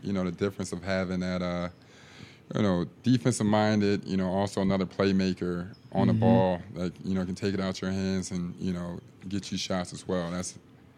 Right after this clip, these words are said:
Speaker 1: how has that helped your career so far, and what, what's the difference and where you think you, you can take it?
Speaker 2: Yeah, I mean, he's, uh, he's been, like, such a great teammate for me so far. Uh, obviously, we both knew it was gonna be some,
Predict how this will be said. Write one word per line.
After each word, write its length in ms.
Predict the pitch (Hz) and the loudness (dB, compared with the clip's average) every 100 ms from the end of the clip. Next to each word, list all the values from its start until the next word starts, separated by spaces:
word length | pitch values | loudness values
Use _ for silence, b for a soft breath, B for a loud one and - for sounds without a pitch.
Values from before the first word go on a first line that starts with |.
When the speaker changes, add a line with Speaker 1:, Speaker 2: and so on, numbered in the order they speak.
| - | -10
Speaker 1:
how 140 | - 104 | 0 0
has 120 | 104 | 2
that 140 | 98 | 2
helped 280 | 104 98 - | 2 0 -2
your 120 | 95 | -2
career 320 | - 92 98 | 0 0 0
so 200 | - 98 | 0 -4
far, 280 | 92 - 95 | -2 -2 -2
and 140 | 90 92 | -2 -6
what, 80 | - | -4
what's 160 | 92 | -6
the 60 | - | -6
difference 400 | 87 92 - 90 | -4 -4 -4 -6
and 100 | 90 | -2
where 80 | 90 | -2
you 60 | |
think 280 | 87 92 87 | -2 -2 -4
you, 60 | 80 | -8
you 120 | - 92 | -8 -8
can 100 | 82 | -6
take 220 | 90 87 | -6 -6
it? 120 | - 120 | 0 8
Speaker 2:
Yeah, 400 | 131 147 120 117 | 10 12 8 8
I 80 | 139 | 10
mean, 240 | 147 127 | 12 12
he's, 320 | 123 160 165 | 12 12 10
uh, 240 | 151 135 117 | 10 10 10
he's 180 | 123 143 | 10 10
been, 280 | 147 123 | 10 10
like, 240 | 113 101 - - - | 10 6 2 -8 -10
such 300 | - - 117 117 | 2 6 8 6
a 60 | |
great 320 | 117 117 110 | 8 8 8
teammate 400 | - 120 113 110 | 8 10 12 10
for 100 | 110 | 8
me 140 | 113 110 | 8 8
so 220 | - 110 | 8 6
far. 500 | - 113 117 113 117 139 | 8 8 8 8 4 4
Uh, 400 | 110 107 101 95 107 - - b b b - | 4 6 6 4 2 -6 -16 b b b 4
obviously, 360 | 120 127 120 120 | 8 8 10 10
we 100 | 120 | 10
both 320 | 113 120 113 | 10 10 12
knew 180 | 117 123 | 12 12
it 40 | |
was 100 | 120 | 10
gonna 180 | 120 120 | 10 10
be 140 | 123 | 10
some, 260 | 120 117 | 10 8